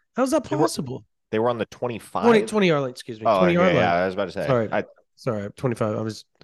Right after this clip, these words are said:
Speaker 2: But no, and I think that, I think that was crucial too, because that,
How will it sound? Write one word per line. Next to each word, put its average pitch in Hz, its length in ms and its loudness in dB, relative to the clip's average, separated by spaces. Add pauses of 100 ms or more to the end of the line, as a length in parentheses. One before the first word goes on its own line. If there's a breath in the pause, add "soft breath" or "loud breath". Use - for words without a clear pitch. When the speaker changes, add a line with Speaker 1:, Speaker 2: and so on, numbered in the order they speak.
(140 soft breath)
Speaker 2:
But 185 120 0
no, 214 80 4
and 185 140 2
I 202 100 0
think 226 200 -4
that, - 260 0
I 170 100 -4
think 254 180 -8
that 185 220 -6
was 233 160 -8
crucial 175 360 -4
too, 269 420 -4 (260)
because 147 380 0
that, 156 260 0